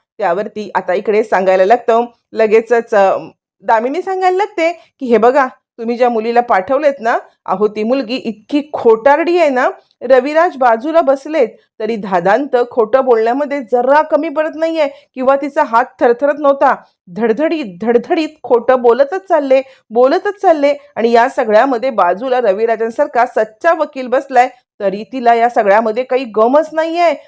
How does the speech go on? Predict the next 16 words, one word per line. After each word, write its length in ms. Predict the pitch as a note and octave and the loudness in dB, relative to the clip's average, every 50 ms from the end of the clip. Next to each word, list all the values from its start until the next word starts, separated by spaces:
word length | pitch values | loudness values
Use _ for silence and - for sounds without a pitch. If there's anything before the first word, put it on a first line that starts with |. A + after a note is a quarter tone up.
| _ _ - | _ _ -8
म्हणजे 240 | A3 A#3 A3 B3 C4 | -6 -4 -2 0 0
आपण 260 | C#4 C#4 C#4+ D#4+ D#4+ | 0 2 0 0 2
बघतोय 440 | A#3+ G#3+ G#3+ G#3+ - - D#4 F#4 F4+ | 2 0 0 -2 -4 -2 -2 0 0
ना, 180 | C#4 B3+ D#4 | 2 0 0
तिचं 480 | G#4 - - _ _ - C4 B3+ - E4 | 0 -4 -8 _ _ -12 -6 -4 -2 -2
काय 320 | E4 E4 C4 B3+ C#4 F4 | 0 0 2 2 2 2
चाललंय 320 | - - F4+ E4 D#4+ E4+ F4 | 2 0 0 2 2 0 0
मला 240 | D#4+ D4 C#4 D4 | 2 2 2 2
कळत 300 | D#4+ D#4 C#4+ A#3+ A#3+ A#3+ | 2 4 4 2 2 2
नाही." 200 | A#3 G3+ F3 E3+ - _ _ _ - | -2 -6 -6 -6 -8 _ _ _ -4
यावरती 500 | B3 C#4 C4 A3+ A#3+ B3+ C#4 - B3+ B3 | 0 2 2 2 2 0 -2 -4 -6 -4
मग 200 | A#3 F#3+ F#3 F#3 F#3 | -2 -2 -2 -2 -2
आता 300 | - - G#3+ - A3+ A3+ - - | -2 -2 0 2 2 2 2 -2
इकडे 280 | F#3+ F3 F3+ F3+ G3 A#3 | -6 -6 -6 -6 -6 -4
सांगायला 380 | - F#3+ F3 F3 F3+ F3+ F#3 | -4 -4 -2 0 0 0 0
लागतात 360 | F#3 G#3+ G#3+ - - G#3 G3+ | 2 0 0 0 0 -2 0